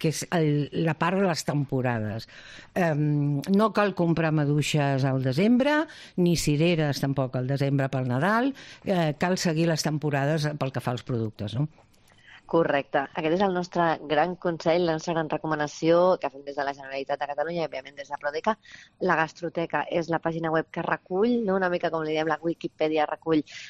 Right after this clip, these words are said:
Speaker 2: um, el nostre patrimoni i a través d'un cercador, doncs, es poden buscar això, no? Les temporades dels productes, els productors d'aquests productes, els restaurants que serveixen aquests productes. Per nosaltres la temporalitat és la clau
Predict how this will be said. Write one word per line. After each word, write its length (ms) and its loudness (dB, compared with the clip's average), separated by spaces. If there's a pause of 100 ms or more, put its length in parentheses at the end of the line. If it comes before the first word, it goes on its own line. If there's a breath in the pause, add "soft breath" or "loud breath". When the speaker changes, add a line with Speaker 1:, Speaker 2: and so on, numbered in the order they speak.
(120)
Speaker 2:
um, 400 0 (140)
el 260 -2
nostre 240 -6
patrimoni 540 0 (260)
i 100 -2
a 120 2
través 180 -2
d'un 160 -18
cercador, 640 0
doncs, 160 -10
es 140 -14
poden 180 -6
buscar 240 -8
això, 240 0
no? 140 2
Les 180 2
temporades 460 -4
dels 180 -4
productes, 560 0
els 140 -16
productors 400 -8
d'aquests 180 -14
productes, 380 -2
els 100 0
restaurants 640 0 (240 loud breath)
que 140 -4
serveixen 340 -2
aquests 300 -6
productes. 500 2 (320 loud breath)
Per 160 0
nosaltres 400 -4
la 80 -4
temporalitat 600 0
és 100 -4
la 160 2
clau 380 2